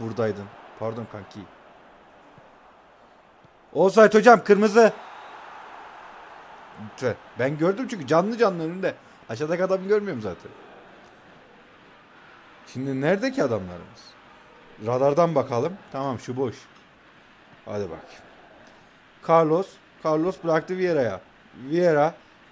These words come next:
Şurada bir boşluk var ki. Cruyff. Şöyle. Anam geçerdi, geçerdi hocam. Vallahi geçerdi. Benden biri var mı top alacak olan? Vieira. Bıraktı Cruyff'a. Cruyff Gerrard'a. Gerrard'dan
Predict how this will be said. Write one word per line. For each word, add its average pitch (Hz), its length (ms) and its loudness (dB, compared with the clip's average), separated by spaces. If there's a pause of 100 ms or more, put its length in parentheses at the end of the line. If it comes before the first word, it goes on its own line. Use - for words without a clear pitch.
Şurada 165 300 0
bir 151 200 -2
boşluk 143 360 -4
var 165 140 0
ki. 92 260 -12 (540)
Cruyff. 151 300 0 (340)
Şöyle. 156 460 6 (600)
Anam 190 420 -10
geçerdi, 196 560 0
geçerdi 202 420 -2
hocam. 196 340 -2
Vallahi 190 460 2
geçerdi. 175 460 -4 (460)
Benden 214 340 0
biri 214 120 4
var 220 100 6
mı 202 120 2
top 190 180 0
alacak 175 280 2
olan? 185 220 2 (760)
Vieira. 196 460 8 (220)
Bıraktı 220 320 6
Cruyff'a. 175 440 6 (380)
Cruyff 240 260 6
Gerrard'a. 185 560 6 (300)
Gerrard'dan 226 560 6